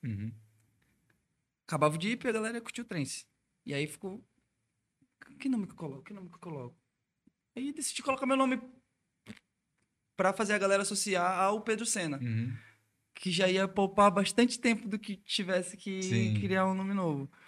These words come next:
Speaker 2: E aí foi que eu fiz a, o After Pedrinho Festival, que é o, a festa maior, né? Que é atração maior e tudo mais.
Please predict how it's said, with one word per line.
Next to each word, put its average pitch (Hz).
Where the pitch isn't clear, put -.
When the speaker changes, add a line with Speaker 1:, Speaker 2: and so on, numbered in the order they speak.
Speaker 2:
E 165
aí 180
foi 196
que 202
eu 208
fiz 202
a, 208
o 165
After 196
Pedrinho 196
Festival, 196
que -
é 151
o, 170
a 170
festa 170
maior, 170
né? 127
Que -
é -
atração -
maior 131
e -
tudo -
mais. -